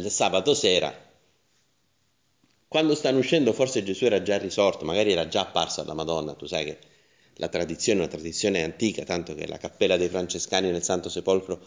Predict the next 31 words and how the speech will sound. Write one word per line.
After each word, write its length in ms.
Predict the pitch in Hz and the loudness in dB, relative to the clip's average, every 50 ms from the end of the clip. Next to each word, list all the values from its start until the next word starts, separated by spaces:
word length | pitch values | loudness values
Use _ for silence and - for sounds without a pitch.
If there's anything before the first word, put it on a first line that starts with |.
| - _ | -18 _
ricorda 480 | - - 95 90 - 110 98 95 98 90 | -4 -2 0 4 6 6 6 6 2 0
proprio 320 | - 104 101 87 - 87 | 0 0 0 0 0 0
questo, 400 | 80 - 98 85 82 - - 85 | 4 4 4 4 4 0 -4 -4
l'incontro 580 | 80 80 82 87 85 - 104 98 95 92 - 90 | -4 -4 -4 -6 -4 0 2 2 2 2 2 2
della 160 | 87 85 85 | 2 2 2
Madonna 380 | 82 87 90 95 92 92 92 76 | 0 0 0 2 2 2 0 0
con 300 | 87 92 85 85 85 85 | -2 -2 -2 -2 -2 0
Gesù. 340 | 92 95 - 139 113 87 - - - - - _ _ _ _ _ _ _ _ _ _ | -2 4 4 4 4 4 0 -6 -20 -20 -20 _ _ _ _ _ _ _ _ _ _
Quindi 200 | - 123 107 92 | 4 4 4 4
forse 240 | - 104 - - 90 | 4 2 0 0 -2
Gesù 220 | 80 92 - - 107 | -4 -2 0 0 2
gli 100 | 90 92 | 2 2
era 180 | 87 98 98 | 2 2 2
già 140 | 98 101 135 | 4 4 4
apparso 420 | - - - 110 87 - - - | 4 4 4 2 2 2 0 -2
a 60 | 95 87 | 0 0
Maria, 320 | 85 82 78 80 80 104 | 0 -2 -2 -4 0 2
no? 180 | 151 175 131 120 | 2 2 4 4
Va, 260 | 147 135 117 - - - - - - | 2 2 2 0 -6 -14 -18 -18 -8
va 560 | - 110 139 131 113 98 87 - - - - _ _ _ _ _ - - | 0 2 2 4 2 2 -2 -4 -10 -20 -20 _ _ _ _ _ -16 -12
la 340 | - 87 101 95 92 92 87 | -8 -4 -2 -2 0 0 0
Maria, 400 | 95 95 98 113 151 151 120 104 | 2 4 6 8 8 8 8 8
madre 320 | 110 123 117 113 117 113 | 6 6 6 6 6 6
di 140 | 110 113 117 | 6 4 4
Giacomo, 480 | 120 165 147 110 - - 95 90 85 | 6 6 6 6 4 -2 -4 -4 -4
che 80 | 82 - | -2 0
era 140 | 98 98 - | 0 0 0
pure 240 | - - 147 131 - | 0 2 4 4 6
parente 480 | - 101 120 135 120 98 90 87 98 | 6 6 6 6 6 6 4 2 0
della 180 | 87 90 87 87 | 0 0 0 0
Madonna, 640 | 98 110 123 113 101 85 87 92 101 92 - - | 2 2 4 4 4 4 2 0 0 -2 -4 -8